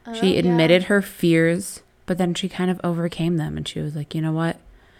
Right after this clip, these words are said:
Speaker 1: I'm scared to lose somebody else, but I'm also
Speaker 2: Mm-hmm.
Speaker 1: scared to not have you. So let's do this."
Speaker 2: Yeah.
Speaker 1: Which I appreciated. That's a hard thing to do.
Speaker 2: It is.
Speaker 1: It's a hard thing to move past losing so many people in your life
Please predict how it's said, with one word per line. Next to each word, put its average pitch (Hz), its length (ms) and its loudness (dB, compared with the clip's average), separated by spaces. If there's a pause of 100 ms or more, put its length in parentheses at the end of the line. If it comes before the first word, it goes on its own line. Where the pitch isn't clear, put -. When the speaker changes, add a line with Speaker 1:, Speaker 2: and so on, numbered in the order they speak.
(240)
Speaker 1:
I'm 151 140 -2
scared 151 340 -2
to 185 80 2
lose 151 240 0
somebody 143 380 -2
else, 135 420 -6
but 156 120 0
I'm 147 140 2
also 147 240 0
Speaker 2:
Mm-hmm. 147 80 -6
Speaker 1:
scared 139 320 -4
to - 80 -4
not 139 240 -4
have 143 280 -4
you. 135 300 -4 (920)
So 156 180 0
let's 143 240 -2
do 139 200 -2
this." - 480 -8 (260)
Speaker 2:
Yeah. 240 460 -12 (240)
Speaker 1:
Which 170 160 -2
I 160 100 0
appreciated. 151 640 -2
That's 151 200 -4
a 214 60 -2
hard 185 240 -2
thing 226 140 -4
to 220 80 -4
do. 170 400 -2 (340)
Speaker 2:
It 254 140 -10
is. 190 280 -10
Speaker 1:
It's - 100 -18
a 180 40 -6
hard 175 200 -4
thing 196 160 2
to 185 40 2
move 170 280 0
past - 440 -6 (720)
losing 156 380 2
so 156 140 -2
many 147 180 0
people 147 300 -2
in 147 80 0
your 147 120 -2
life 143 520 -2